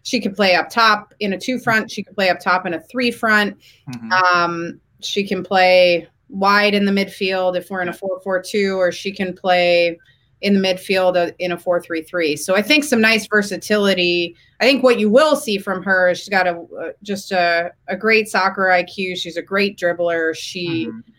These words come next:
Speaker 1: sees the game well. She's super creative. She combines well, and she's really, really feisty. So I think she'll, she'll really fit into our group nicely.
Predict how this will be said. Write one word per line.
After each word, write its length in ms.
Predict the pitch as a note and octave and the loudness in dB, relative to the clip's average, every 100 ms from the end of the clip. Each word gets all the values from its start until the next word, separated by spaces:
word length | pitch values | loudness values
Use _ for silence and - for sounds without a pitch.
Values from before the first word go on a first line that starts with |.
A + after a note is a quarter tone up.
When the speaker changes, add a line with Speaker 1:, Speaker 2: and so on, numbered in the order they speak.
| _ _ - | _ _ -6
Speaker 1:
sees 300 | C4 C4 G#3+ | 2 2 2
the 80 | G#3+ | 2
game 300 | G3+ G3 F#3+ | 4 4 4
well. 360 | F#3+ F#3 F3+ | 4 6 4
She's 380 | F3+ - F#3 - | 2 -4 -8 -8
super 300 | - A3 G#3 | -4 -2 -2
creative. 720 | G3+ F#3 E3+ E3 E3 E3 D#3+ D#3 - - _ | -4 -2 0 0 0 0 -2 -4 -14 -20 _
She 180 | - F#3 | -12 -10
combines 680 | F#3 F3+ F#3 F#3+ F#3+ F#3 F3+ | -8 -4 0 0 0 -4 0
well, 560 | F3+ F3 E3+ E3+ E3 _ _ _ - | 2 2 2 0 -2 _ _ _ -4
and 200 | F3+ F3 | -4 -4
she's 540 | - G3 F#3 E3+ - D#3+ G#3 | -6 -6 -4 -6 -10 -14 -4
really, 360 | G#3+ A3 G3 | 0 2 2
really 260 | F#3 E3+ D#3+ | 4 2 2
feisty. 640 | E3+ E3+ D#3+ - D3 B2 | 0 -2 -2 -6 -8 -8
So 200 | - F#3+ | -6 0
I 100 | F3+ | 2
think 560 | F3+ G3 F#3 F#3 - _ _ - | 2 -2 -2 -6 -20 _ _ -14
she'll, 720 | - - G3 F#3 F3 E3+ D3+ - | -10 -4 0 2 2 0 -4 -8
she'll 200 | G#3 G3+ | -4 2
really 260 | A#3 G3 | 4 2
fit 260 | - G#3 F#3+ | -2 -4 0
into 300 | F3+ F3+ F3+ | 0 -2 -4
our 140 | D#3+ | -4
group 240 | D#3+ D#3+ D#3 | -4 -8 -6
nicely. 640 | D#3+ D#3+ D#3+ D3 B2+ | -4 -4 -4 -6 -8